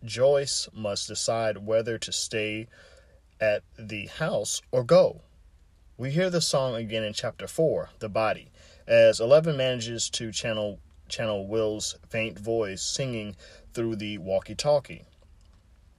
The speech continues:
Will is also humming the song as he hides in Castle Byers,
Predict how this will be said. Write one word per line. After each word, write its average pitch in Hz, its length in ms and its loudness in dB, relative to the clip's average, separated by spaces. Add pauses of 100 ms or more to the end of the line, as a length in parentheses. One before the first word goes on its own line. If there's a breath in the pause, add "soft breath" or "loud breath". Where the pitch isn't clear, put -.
(600)
Will 143 200 4
is 123 140 2
also 135 300 6
humming 131 320 0
the 110 60 -4
song 101 440 -2
as 92 280 -4
he 107 120 -10
hides 104 480 0
in 92 220 -8 (340 loud breath)
Castle 110 420 4
Byers, 92 580 2